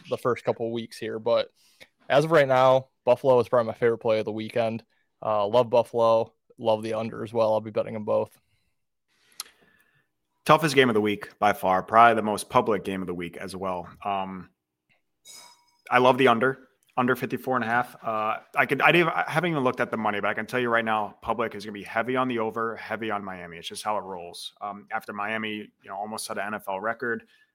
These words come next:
Speaker 2: um, beating a team by fifty points. That was funny. I tweeted out in the second quarter of that game that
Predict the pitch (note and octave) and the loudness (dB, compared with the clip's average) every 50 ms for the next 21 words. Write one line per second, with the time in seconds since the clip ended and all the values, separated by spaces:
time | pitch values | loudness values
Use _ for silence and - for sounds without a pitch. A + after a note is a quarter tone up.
0 | _ _ - F2 E2 E2 F2 - A2 G#2+ G#2+ G#2+ G#2 G2+ F#2+ - A2 G#2+ F#2+ F#2 | _ _ -14 -14 -12 -14 -12 -10 -8 -8 -6 -8 -8 -10 -12 -12 -12 -10 -10 -10
1 | F2+ - - - A#2+ A#2+ A#2+ - A2 - - G#2+ A2 A2 A2 A2 - A#2 A2+ G#2+ | -10 -8 -6 -6 -6 -6 -6 -8 -10 -8 -6 -4 -4 -4 -2 -2 -2 -2 -2 -2
2 | - - A2 G#2+ G#2+ G2+ F#2+ F#2 - - A2+ A2 G#2 G2+ G2 F#2+ G2 F#2+ F#2+ - | -4 -4 -4 -4 -4 -4 -6 -8 -10 -10 -6 -6 -4 -2 0 0 0 0 -2 -6
3 | _ _ _ _ _ _ _ _ _ A2 G2+ F#2+ F2+ - - - - A#2+ G#2+ - | _ _ _ _ _ _ _ _ _ -16 -14 -14 -16 -16 -16 -14 -12 -10 -10 -10
4 | G2+ G2 - - G#2+ G#2 G2+ F#2+ G2 F#2+ F#2+ F#2+ F#2+ F#2+ - - G2+ G2 G2 G2 | -12 -12 -10 -10 -8 -8 -6 -6 -8 -8 -8 -8 -10 -10 -10 -10 -10 -10 -8 -8
5 | F#2+ F#2 F#2 F#2+ - | -8 -8 -8 -8 -10